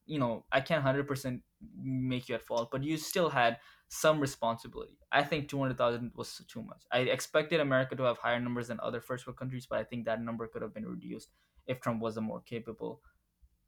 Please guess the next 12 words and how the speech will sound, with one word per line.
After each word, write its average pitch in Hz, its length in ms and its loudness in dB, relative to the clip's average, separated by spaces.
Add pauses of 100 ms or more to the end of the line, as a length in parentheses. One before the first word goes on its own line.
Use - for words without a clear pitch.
(100)
president, - 400 -8 (440)
but 123 80 -6
he 120 80 -2
wasn't. 107 320 -8 (1300)
And 139 160 4
honestly, 165 720 4
that's 135 340 0
all 139 240 6
I 156 120 8
have. 139 420 2 (100)
I 120 140 0
think 135 540 -4